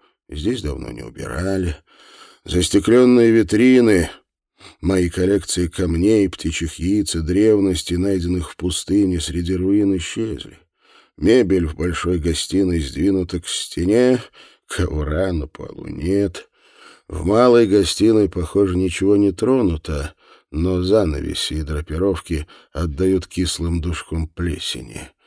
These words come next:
В спальне одеяло откинуто тем же движением, каким его обычно откидываю я,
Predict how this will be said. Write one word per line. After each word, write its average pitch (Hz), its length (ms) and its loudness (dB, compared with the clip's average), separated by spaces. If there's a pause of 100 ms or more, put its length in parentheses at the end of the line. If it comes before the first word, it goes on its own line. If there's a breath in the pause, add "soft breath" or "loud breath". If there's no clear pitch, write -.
(380)
В - 100 -14
спальне 110 540 4
одеяло 95 480 4
откинуто 95 540 0
тем 101 280 2
же 87 80 -4
движением, 90 680 0
каким 90 320 -4
его 92 320 0
обычно 85 420 -4
откидываю 90 680 -2
я, 98 320 -2